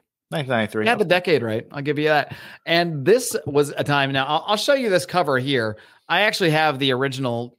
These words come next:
Speaker 2: in the vault in Connecticut with the, this was actually, like, a gold, uh, one of those shiny, fancy gold covers because it is, of course, a thirtieth
Speaker 1: Oh, the foil
Speaker 2: anniversary.
Speaker 1: covers, that type of stuff. Did it, was it, was it, like, three D too?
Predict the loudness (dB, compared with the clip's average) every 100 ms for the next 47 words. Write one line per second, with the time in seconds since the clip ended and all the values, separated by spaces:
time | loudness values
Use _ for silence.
0 | _ -4 0 2 0 0 -6 -2 -2 -2
1 | -4 -2 -4 -2 -4 -2 -4 -8 -10 -2
2 | 2 2 0 0 0 0 -4 -6 2 4
3 | 4 4 2 2 0 0 -2 -6 -2 0
4 | 2 0 0 0 0 0 -2 0 -2 -2
5 | -8 -4 -4 -4 -6 -6 -8 -8 -8 -6
6 | -4 -6 -6 -6 -8 -6 -8 -6 -6 -8
7 | -4 -2 0 0 2 2 0 0 -2 0
8 | -2 -2 -4 -2 -2 -2 -2 0 0 2
9 | 2 4 2 2 2 0 0 2 0 0
10 | -2 0 2 4 4 2 -2 0 0 -2